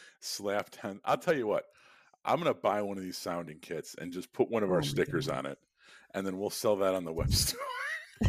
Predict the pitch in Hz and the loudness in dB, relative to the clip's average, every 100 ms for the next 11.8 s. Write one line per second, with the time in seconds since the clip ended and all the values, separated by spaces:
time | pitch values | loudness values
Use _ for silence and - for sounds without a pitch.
0 | - - - - - - 208 - - - | 4 2 -4 -6 -4 -2 -4 -4 -8 -2
1 | 415 392 302 - 214 175 220 202 165 220 | 2 2 0 0 -4 0 -2 -2 -2 2
2 | 277 220 - 185 170 139 - 202 185 202 | 2 0 -2 -2 -2 -4 -2 0 0 0
3 | 165 156 - 180 151 - 151 - 208 190 | -2 -6 -6 -6 -6 -8 -4 2 2 2
4 | 165 196 - 427 - 508 147 165 165 156 | -4 -6 -6 -8 -2 2 4 6 6 4
5 | 120 107 87 78 67 - - - 403 - | 4 2 2 0 -6 -8 -8 -6 -6 -4
6 | 427 - - - - - 175 196 190 180 | -6 -4 -10 -8 -10 -6 -2 2 2 2
7 | 165 151 110 92 76 - - _ _ _ | 2 0 0 -2 -4 -8 -12 _ _ _
8 | _ _ _ _ _ _ _ _ - - | _ _ _ _ _ _ _ _ -6 2
9 | 302 285 143 143 131 101 90 262 247 240 | 6 6 4 4 6 6 4 2 0 -2
10 | 214 - 127 127 - 113 110 147 233 - | -6 -6 -2 -2 -2 -4 -4 2 2 0
11 | 135 120 92 92 104 - 131 | -2 -2 -2 -2 -6 -4 -4